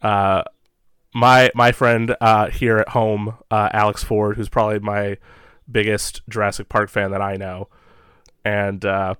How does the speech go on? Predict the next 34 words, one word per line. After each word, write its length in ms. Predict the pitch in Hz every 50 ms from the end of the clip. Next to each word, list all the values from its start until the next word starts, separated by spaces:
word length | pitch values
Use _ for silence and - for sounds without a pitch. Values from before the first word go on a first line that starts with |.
| _ _ _ _ _
he 200 | - 120 113 117
actually 300 | 117 113 - - 127 113
did 160 | 101 110 104 92
the 140 | 101 76
intro 460 | 104 104 104 - - 127 104 98 98 92
for 180 | - - 101
the 100 | 95 98
Jurassic 380 | 92 101 98 98 98 - - -
Park 240 | - 101 92 - 98
episode, 600 | 95 - - 95 - - 90 92 90 92 87 - - - - _ _ _ _ _ _ _ _ -
uh, 320 | 104 101 95 95 92 90
and 160 | - 101 98 95
it 80 | 90 101
was 140 | 104 98 - -
awesome. 440 | 95 92 90 - - 98 90 95 - _ _ _ _ _ -
And, 220 | - 95 95 92 95
uh, 120 | 98 - -
I'm 300 | 95 92 92 92 90 - _ _ _ _ _ -
very 260 | 104 - 104 98 98
grateful 400 | - 104 95 85 - - 95 90
to 100 | - 85
him. 200 | 87 98 87 87
So 160 | 90 - 90 90
thank 240 | - 98 98 - -
you 200 | 95 92 95 - _ _ _ _
so 180 | - - 123
much, 220 | 104 98 95 - -
good 180 | - 104 -
sir. 300 | - - 98 92 92 - - _ _ _ _ _ _ _ _ _ _ _ _ _ _ _ _ _ _ _ _ _ _ _ _ _ _ _ _ -
And 100 | 135 131
then, 300 | 135 135 131 127 127 131 - -
uh, 300 | 123 117 110 107 104 - - -
oh, 140 | 110 92 - -
you, 120 | - 143